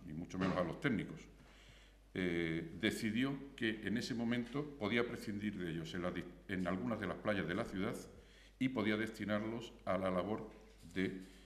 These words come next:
eh, tratar de controlar la Nacional tres cincuenta y dos.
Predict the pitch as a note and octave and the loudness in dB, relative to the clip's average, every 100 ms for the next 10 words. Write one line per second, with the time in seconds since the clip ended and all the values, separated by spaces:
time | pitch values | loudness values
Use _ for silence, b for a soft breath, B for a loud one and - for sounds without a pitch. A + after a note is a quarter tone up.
0 | B B - F2+ D#2+ E2+ G2+ G2+ F#2+ G2 | B B -8 -6 -2 2 4 4 2 0
1 | F#2 F2 F2+ G#2 - - - E2 E2+ F#2 | -2 0 2 2 0 -12 -10 -6 2 2
2 | G2+ F#2 F2+ - D#2+ F2+ E2+ D#2+ F2 - | 2 0 -2 0 0 2 0 0 -4 -2
3 | D#2 D#2 D2 C2+ C2 - | -6 -6 -8 -10 -12 -16